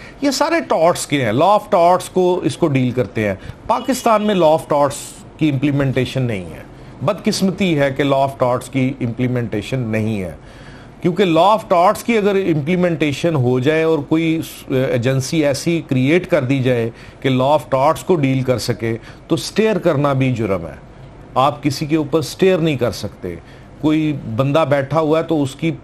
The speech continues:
जो है, तन्हाई में मुखल नहीं हो सकते।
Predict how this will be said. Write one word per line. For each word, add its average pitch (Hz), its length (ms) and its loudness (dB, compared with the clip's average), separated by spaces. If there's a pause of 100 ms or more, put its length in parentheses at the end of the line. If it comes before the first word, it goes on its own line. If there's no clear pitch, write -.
जो 135 400 -2
है, 135 100 0
तन्हाई 123 420 0
में 151 120 0
मुखल 131 280 0
नहीं 123 200 -2
हो 104 80 -2
सकते। 90 460 -10